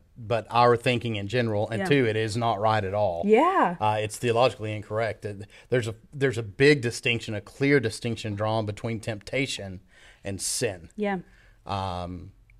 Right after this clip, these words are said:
Speaker 1: temptation and sin. We're, you know, it's our evil desires entice us toward temptation.
Speaker 2: Yeah.
Speaker 1: And then, and then when we engage in that, temptation gives birth. It conceives.
Speaker 2: Right.
Speaker 1: Um, it produces the fruit,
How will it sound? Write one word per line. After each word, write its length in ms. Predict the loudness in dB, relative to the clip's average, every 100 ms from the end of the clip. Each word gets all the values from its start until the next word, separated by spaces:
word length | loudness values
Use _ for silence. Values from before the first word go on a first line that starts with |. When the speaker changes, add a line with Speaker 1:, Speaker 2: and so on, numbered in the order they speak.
| -20 _ -10
Speaker 1:
temptation 500 | -8 -2 -2 -2 -8
and 120 | -8
sin. 340 | -6 -6 -6
We're, 220 | -6 -6 -6
you 100 | -8
know, 200 | -6 -6 -10 -8 -2
it's 160 | 0
our 320 | 2 6 6
evil 200 | 4 -2
desires 600 | -2 0 2 4 2 0
entice 560 | -6 -8 -4 0 0 0
us 200 | -6 -8
toward 560 | -12 -4 2 4 4 0 -16 -20
temptation. 800 | -8 -8 -6 0 0 0 -6 -12 -16 -10
Speaker 2:
Yeah. 240 | -6 -6 -8 -10
Speaker 1:
And 200 | -6 -4
then, 340 | -4 -4 -6 -12 -12
and 220 | -8 -6
then 160 | -6 -4
when 200 | -4 0
we 180 | 0
engage 640 | 0 -2 0 4 6 6 4
in 80 | 0
that, 260 | -2 -2
temptation 540 | -6 -6 -4 -4 -4 -4
gives 260 | -6 -6
birth. 460 | -4 0 0 -2 -12
It 100 | -12
conceives. 1040 | -12 -8 -6 -4 -2 -2 -6 -10 -14 -14 -8
Speaker 2:
Right. 300 | -4 -4 -8 _ -6
Speaker 1:
Um, 400 | -4 -4 -6 -6
it 220 | -8 -8
produces 760 | -10 -10 -4 -4 -2 -2 -4 -6
the 120 | -8
fruit, 640 | -8 -2 0 0 -4 -16